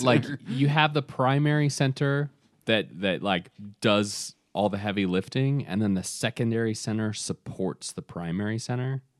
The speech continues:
Speaker 2: Yes.
Speaker 1: So, for example, ones are in the gut triad, the body triad. They're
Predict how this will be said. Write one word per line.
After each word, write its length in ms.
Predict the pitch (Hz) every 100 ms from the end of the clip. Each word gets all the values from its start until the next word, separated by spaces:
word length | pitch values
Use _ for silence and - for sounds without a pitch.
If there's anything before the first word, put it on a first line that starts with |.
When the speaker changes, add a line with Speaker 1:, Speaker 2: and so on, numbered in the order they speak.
| _ _ _ _ 147
Speaker 2:
Yes. 460 | - - - - _ _ -
Speaker 1:
So, 320 | - 110 92
for 540 | - - - 139 135
example, 840 | 117 98 110 107 92 80 - - _ -
ones 960 | 95 104 127 117 85 80 87 - - _ _
are 260 | 92 95 - -
in 580 | 113 113 101 98 101 - _ _ _
the 260 | - 95 90 _ -
gut 360 | 101 98 - -
triad, 520 | - 87 78 58 -
the 60 | 78
body 520 | - 95 90 85 82
triad. 600 | - 65 64 60 58 -
They're 300 | 78 73 69